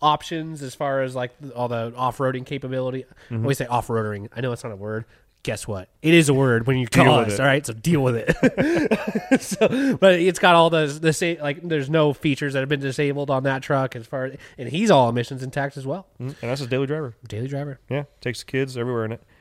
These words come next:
Speaker 2: Uh, let's see here. What else we got? All right, so we've got the Z R two. Uh, we've also got,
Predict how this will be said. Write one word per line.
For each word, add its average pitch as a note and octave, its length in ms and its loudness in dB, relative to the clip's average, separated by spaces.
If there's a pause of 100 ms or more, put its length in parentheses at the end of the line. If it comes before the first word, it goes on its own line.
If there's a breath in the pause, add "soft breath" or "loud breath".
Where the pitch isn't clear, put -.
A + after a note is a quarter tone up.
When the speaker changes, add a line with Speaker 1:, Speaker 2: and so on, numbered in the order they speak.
(580 soft breath)
Speaker 2:
Uh, A#2 200 2
let's A2+ 140 -2
see A#2+ 180 -2
here. G#2 220 0
What A2 100 0
else G2 120 -2
we G#2 80 -10
got? - 240 -8 (540 soft breath)
All B2 80 0
right, A#2 120 0
so C3 100 -2
we've B2 80 -2
got D#3 100 2
the C#3+ 100 2
Z D#3 160 2
R E3 140 6
two. B2+ 560 0
Uh, A#2 160 0
we've A#2 140 2
also C3 280 2
got, A#2 520 -2